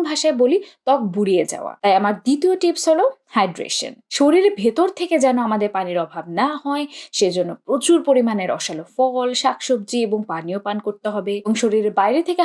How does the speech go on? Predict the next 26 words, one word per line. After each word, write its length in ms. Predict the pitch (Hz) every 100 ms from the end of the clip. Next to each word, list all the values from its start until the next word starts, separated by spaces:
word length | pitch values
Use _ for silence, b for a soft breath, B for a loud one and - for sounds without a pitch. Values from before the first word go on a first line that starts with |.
| 285
হাইড্রেশনের 520 | 240 220 233 214 196
যোগান 220 | 185 185 175
দেওয়ার 180 | 165 165 165
জন্য 120 | 165 190
ব্যবহার 260 | 240 269 269
করতে 180 | 254 - 233
হবে 180 | 220 226 B B -
একটি 140 | 175 202
হাইড্রেটিং 380 | 180 156 165 170 165 -
টোনার, 380 | 294 277 269 269 b b -
এসেন্স 300 | 190 208 190 196 -
বা 100 | 208 -
সেরাম। 300 | 247 92 - _
যাদের 180 | 196 185
ত্বক 140 | 180 180
আমার 140 | 180 170
মতো 120 | 170 185 -
শুষ্ক, 240 | 320 - 277
তারা 140 | 247 185 -
এমন 140 | 233 311 320
টোনার 220 | 285 269
বেছে 180 | 233 240 233
নেবেন 200 | 233 233
যেটা 160 | 170 175 180
হাইড্রেশনের 520 | 165 156 165 175 170
পাশাপাশি 400 | 170 - 160 -